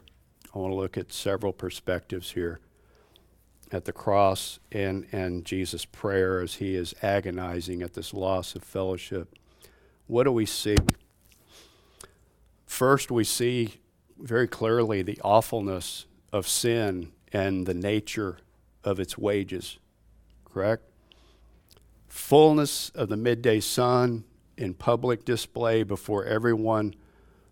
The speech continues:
the crucifixion of Christ, where we see the nature of all these things being exhibited.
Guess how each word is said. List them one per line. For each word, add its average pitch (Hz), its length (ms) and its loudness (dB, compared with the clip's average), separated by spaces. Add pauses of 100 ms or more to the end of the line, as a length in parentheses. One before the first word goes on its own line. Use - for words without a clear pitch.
the 104 80 -4
crucifixion 113 880 0
of 92 120 -4
Christ, 101 520 0
where 98 140 -4
we 95 120 0
see 117 260 -2
the 101 140 -2
nature 104 500 -2
of 95 100 -2
all 104 220 2
these 107 260 -4
things 101 320 -4
being 95 260 -6
exhibited. 87 580 -6